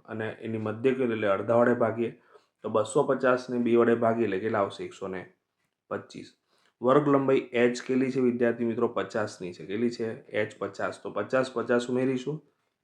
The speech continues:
દર વખતે મધ્ય કિંમત શોધવાની જરૂર નથી. તો એકસો પંચોતેર, પચીસો આવશે, બસો પચીસ,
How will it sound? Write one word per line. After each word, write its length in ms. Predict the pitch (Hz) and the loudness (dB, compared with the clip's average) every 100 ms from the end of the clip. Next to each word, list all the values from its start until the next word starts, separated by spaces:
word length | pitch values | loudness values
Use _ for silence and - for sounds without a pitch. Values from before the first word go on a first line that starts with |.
| _ - | _ -4
દર 200 | 117 131 | 2 6
વખતે 300 | 123 123 127 | 6 4 0
મધ્ય 320 | 120 104 117 | 0 0 0
કિંમત 160 | 117 113 | 0 0
શોધવાની 360 | - 101 104 | -4 -4 -2
જરૂર 280 | 107 104 110 | 0 -2 -2
નથી. 200 | 107 113 | -6 -8
તો 80 | 113 | -8
એકસો 220 | 113 139 | -4 -2
પંચોતેર, 500 | 131 135 139 139 165 - _ _ _ _ _ | 0 2 2 2 0 -2 _ _ _ _ _
પચીસો 380 | - 120 117 123 | -10 -2 0 2
આવશે, 380 | 113 110 110 120 - _ _ | 2 0 -6 -8 -14 _ _
બસો 300 | 101 104 131 | -10 -6 -4
પચીસ, 540 | 127 123 127 139 - | -2 -2 -4 -10 -10